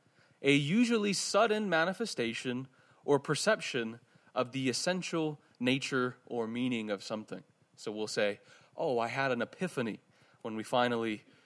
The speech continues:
understand. Or two, an appearance or manifestation, especially of a divine being. And so those definitions help us to understand the purpose of this mini season,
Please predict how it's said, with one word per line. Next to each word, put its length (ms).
understand. 680
Or 160
two, 460
an 120
appearance 520
or 180
manifestation, 840
especially 680
of 280
a 120
divine 600
being. 380
And 100
so 60
those 240
definitions 920
help 220
us 160
to 180
understand 720
the 80
purpose 640
of 220
this 320
mini 360
season, 640